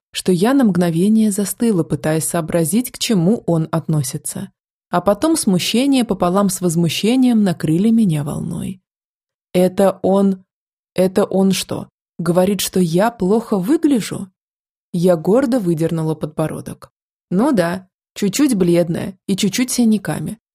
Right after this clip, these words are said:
Но синяки я запудрила, и вообще он меня утром не видел. В сравнении я прямо-таки дышу здоровьем. Нормально я сплю». Нашла я, наконец, слова.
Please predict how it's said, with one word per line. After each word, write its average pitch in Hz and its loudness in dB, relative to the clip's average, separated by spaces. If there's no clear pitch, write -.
Но 196 4
синяки 247 2
я 294 4
запудрила, 180 -2
и 196 0
вообще 233 2
он 185 2
меня 202 2
утром 208 0
не 165 0
видел. 156 -6
В - -10
сравнении 269 2
я 254 2
прямо-таки 233 0
дышу 185 0
здоровьем. 180 -2
Нормально 175 2
я 196 -2
сплю». 185 -8
Нашла 175 0
я, 233 2
наконец, 202 -2
слова. 160 -8